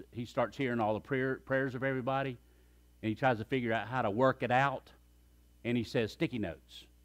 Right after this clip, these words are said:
Let's put 'em all on sticky notes." And all of a sudden, you hear this sound, and it, brrrr, sticky notes are everywhere, on him and everywhere, you know, and more coming in. Well, then, you know, he does filing cabinets, and you can't even move.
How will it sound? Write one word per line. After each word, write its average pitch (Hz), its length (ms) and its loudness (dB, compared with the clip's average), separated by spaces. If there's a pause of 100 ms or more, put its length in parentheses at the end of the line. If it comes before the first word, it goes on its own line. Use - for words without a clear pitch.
(1040)
Let's 123 120 -4
put 151 140 2
'em 131 120 6
all 139 200 10
on 135 120 4
sticky 151 320 0
notes." 98 220 -2
And 123 100 2
all 147 120 8
of 127 60 2
a 127 60 -2
sudden, 135 280 4
you 117 60 4
hear 127 160 2
this 120 140 -2
sound, 139 300 2
and 98 80 -2
it, 104 80 -8 (280)
brrrr, 139 960 4
sticky 165 360 2
notes 110 280 4
are 117 120 2
everywhere, 107 580 4
on 117 220 0
him 139 320 4
and 117 80 2
everywhere, 104 580 0 (560)
you 110 100 2
know, 120 140 6
and 110 100 6
more 139 220 8
coming 135 300 4
in. 113 240 2
Well, 98 100 -2
then, 127 240 4
you 120 80 4
know, 127 120 4
he 123 100 2
does 135 180 6
filing 151 440 6
cabinets, 87 520 -6
and 101 160 -4
you 98 60 -4
can't 131 240 -2
even 107 280 0
move. 107 480 2